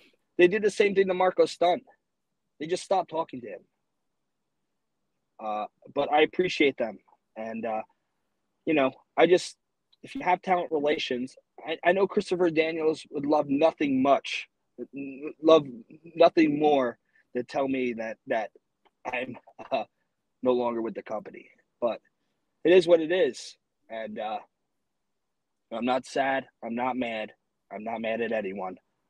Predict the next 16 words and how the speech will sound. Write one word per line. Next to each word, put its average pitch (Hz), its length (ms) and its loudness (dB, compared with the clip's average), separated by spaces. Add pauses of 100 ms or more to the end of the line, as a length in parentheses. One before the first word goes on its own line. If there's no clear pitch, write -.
(140)
I 98 80 -6
had 113 120 0
a 107 200 2
wonderful 135 480 4
experience. 113 760 -2 (680)
I'm 110 140 -10
happy 135 380 2
for 127 380 0 (480)
fucking 113 500 -2 (120)
Penelope 131 520 0
Ford, 127 480 4
who 107 280 -12 (340)
came 131 260 -4
up 120 160 -2
with 95 160 -14
me. 90 280 -12